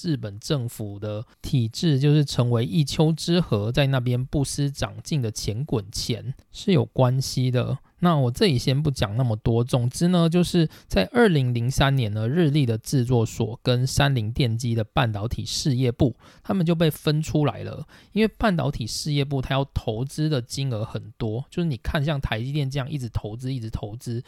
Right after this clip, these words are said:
有点像是一个看不到边际的投资。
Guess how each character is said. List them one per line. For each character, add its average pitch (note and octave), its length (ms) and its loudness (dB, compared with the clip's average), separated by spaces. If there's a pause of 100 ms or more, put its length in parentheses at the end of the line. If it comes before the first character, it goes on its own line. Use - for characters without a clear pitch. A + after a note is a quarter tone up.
(380)
有 D3 160 6
点 F3+ 180 4
像 D#3 200 4
是 D3+ 140 0
一 D3 80 4
个 C3 120 2
看 D3 360 2
不 A#2+ 120 -2
到 C#3 200 2
边 B2+ 320 0
际 C3 220 -2
的 G#2 100 -2
投 G#2 360 -2
资。 A#2+ 360 -2